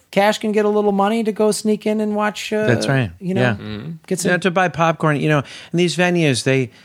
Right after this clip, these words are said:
Speaker 2: they benefit 'cause
Speaker 1: Yeah.
Speaker 2: I buy, I buy a shirt, I buy popcorn, I buy,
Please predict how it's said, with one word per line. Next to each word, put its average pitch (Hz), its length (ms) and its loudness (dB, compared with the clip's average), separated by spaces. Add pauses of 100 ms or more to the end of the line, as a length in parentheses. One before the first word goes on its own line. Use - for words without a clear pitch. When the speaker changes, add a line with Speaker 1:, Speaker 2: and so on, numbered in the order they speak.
(200)
Speaker 2:
they 156 120 2
benefit 120 500 -2 (140)
'cause - 160 2
Speaker 1:
Yeah. - 60 4
Speaker 2:
I 117 40 4
buy, 107 300 0 (120)
I 104 100 -6
buy 101 180 -2
a 85 80 -4
shirt, 160 340 2
I 123 80 2
buy 101 160 2
popcorn, 113 760 0
I 101 80 -2
buy, 95 260 -2